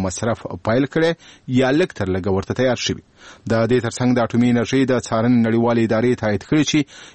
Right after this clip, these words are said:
ایران د ډیرو پرمختللو سنټرفیوژونو د نصبولو تیاری نیولی چې په زیات سهولت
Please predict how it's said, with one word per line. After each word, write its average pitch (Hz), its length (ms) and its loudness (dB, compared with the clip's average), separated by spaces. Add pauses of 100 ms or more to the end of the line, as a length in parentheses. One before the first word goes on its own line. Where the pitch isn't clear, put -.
(120)
ایران 151 280 2
د 143 140 2
ډیرو 151 200 2 (120)
پرمختللو 131 560 0
سنټرفیوژونو 107 640 0
د 107 100 0
نصبولو 107 560 2
تیاری 95 420 0
نیولی 151 260 2
چې - 460 -4 (160)
په 147 200 2
زیات 160 400 0
سهولت 117 440 -2